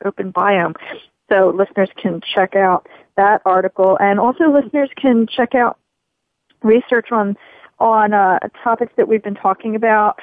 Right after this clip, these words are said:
from those like Doctor Sidney Feingold, Doctor Derek McFabe. Um, I know that Arthur, I think it's Arthur Krigsman, Doctor Arthur Krigsman, who has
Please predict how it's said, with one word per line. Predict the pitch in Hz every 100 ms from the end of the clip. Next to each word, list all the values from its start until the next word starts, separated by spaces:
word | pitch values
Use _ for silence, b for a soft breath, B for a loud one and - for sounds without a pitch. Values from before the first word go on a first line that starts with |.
| -
from | 220 202 196
those | 196 190 220
like | 208 190
Doctor | 208 190 - -
Sidney | 202 185 175 -
Feingold, | 254 247 254 240 233
Doctor | 190 190 185
Derek | 196 196 190 -
McFabe. | 185 185 - 254 233 226 220 208 b b b b _ _ -
Um, | 220 202 185 -
I | - 214
know | 208
that | 202 214
Arthur, | 196 196 - -
I | 208
think | - 233
it's | 233
Arthur | 214 196 202
Krigsman, | - 208 - 214
Doctor | 240 285 202
Arthur | 190 202
Krigsman, | - 190 202 202
who | 208
has | 202